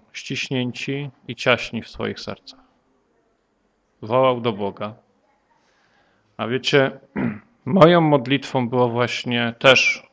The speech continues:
pierwszą z modlitw, które tam wypowiedziałem, żeby Bóg otworzył moje serce. Żeby otworzył moje serce na to, co będzie Bóg mówił. I nie tylko jeśli idzie o samego Bernarda,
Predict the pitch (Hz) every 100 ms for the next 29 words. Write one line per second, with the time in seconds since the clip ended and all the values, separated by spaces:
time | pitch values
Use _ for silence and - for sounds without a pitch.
0 | _ _ _ _ - 143 143 - 147 135
1 | 127 117 131 - - 117 117 107 104 -
2 | 107 110 107 107 101 101 139 147 - -
3 | - 143 127 123 120 113 - - - -
4 | _ _ _ _ _ _ _ _ _ _
5 | _ _ _ _ _ _ _ _ _ _
6 | _ _ - 120 123 131 135 165 143 139
7 | 123 113 156 156 160 170 180 - 165 165
8 | 151 151 151 175 156 180 214 214 214 208
9 | 208 196 185 202 190 196 180 196 185 180
10 | 175 190 190 175 117 101 -